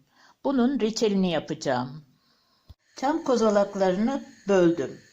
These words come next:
Reçinesi suya güzelce çıksın diye. Biraz da pekmezli reçelini yapmak istiyorum. Bakalım nasıl olacak.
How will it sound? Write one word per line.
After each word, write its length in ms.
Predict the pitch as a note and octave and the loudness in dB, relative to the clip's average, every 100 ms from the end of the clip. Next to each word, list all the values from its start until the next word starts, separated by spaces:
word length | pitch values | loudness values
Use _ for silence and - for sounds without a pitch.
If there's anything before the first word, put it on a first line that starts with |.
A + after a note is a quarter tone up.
| _ _ - _ _ - | _ _ -20 _ _ -2
Reçinesi 680 | G#3+ A3 A3+ G#3+ G3+ A#3+ B3+ | -2 0 0 0 -2 -6 -6
suya 360 | - G#3+ G#3 | -4 2 2
güzelce 880 | G#3 F#3+ F3 A3 A#3+ A#3 F3 G#3 A3+ | 2 -4 0 2 4 2 0 -2 -2
çıksın 500 | - E3+ - F3 E3 | -6 -8 -4 -2 -2
diye. 220 | C#3+ B2+ C#3+ _ _ _ _ _ _ _ _ _ _ _ - | -4 -8 -14 _ _ _ _ _ _ _ _ _ _ _ -12
Biraz 300 | B3+ A3 F#3 | -6 -6 2
da 320 | A3+ C4+ C#4+ - | 4 4 2 -2
pekmezli 640 | A3 G#3+ A3 A3+ G3+ A#3 | 0 0 2 0 2 2
reçelini 480 | A3 G3 G#3 F#3 F3+ | 2 2 0 0 0
yapmak 420 | E3+ E3 F3 E3 | -2 -4 -6 -6
istiyorum. 600 | E3+ - - D#3+ D#3 D3+ - _ _ _ _ | -6 -6 -4 -2 -2 -6 -12 _ _ _ _
Bakalım 460 | B3 B3 C4 B3 B3 | -2 2 4 4 4
nasıl 280 | A3 G#3+ F3 | 0 0 0
olacak. 560 | D#3+ D3 - C#3 - | -2 -2 -8 -10 -12